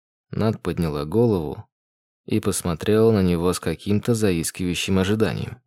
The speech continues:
И он впервые осознал, что эта женщина всегда крутилась рядом, приглашала на ужин и различные мероприятия.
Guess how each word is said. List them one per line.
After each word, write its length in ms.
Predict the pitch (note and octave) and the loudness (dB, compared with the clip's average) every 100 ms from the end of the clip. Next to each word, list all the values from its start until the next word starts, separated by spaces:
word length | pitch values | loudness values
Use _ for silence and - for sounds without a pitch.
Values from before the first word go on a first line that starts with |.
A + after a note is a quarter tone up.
| _ _ - | _ _ -6
И 160 | D#2 | -2
он 220 | E2 G#2 | 2 2
впервые 640 | F2 - E2 E2 G2 G#2+ F#2+ | 0 -2 -2 0 2 2 0
осознал, 560 | - E2+ E2 G#2+ G2+ | -2 -4 0 2 2
что 160 | - E2+ | 0 -2
эта 260 | E2 E2 D#2 | -2 -4 -2
женщина 560 | E2 A2 F#2 - D2+ | 2 2 2 -2 -4
всегда 420 | - F2 D2 G2 | -4 -6 -2 -2
крутилась 600 | A#2 A2+ G#2 G#2+ G2 - | 0 -2 0 0 0 0
рядом, 500 | G#2+ G2 - - - _ - | 0 0 -2 -8 -12 _ -8
приглашала 600 | D#2+ F#2+ E2 - F2 D#2+ | -2 0 0 0 -2 0
на 200 | D#2 D#2 | -2 -2
ужин 400 | G2+ G#2 F#2 D#2+ | 0 0 0 0
и 40 | |
различные 540 | E2 D#2+ E2 E2+ F2 E2 | -2 -4 -4 -4 -2 -2
мероприятия. 720 | F2 - A2 G2 - - | -2 -2 -2 -2 -6 -12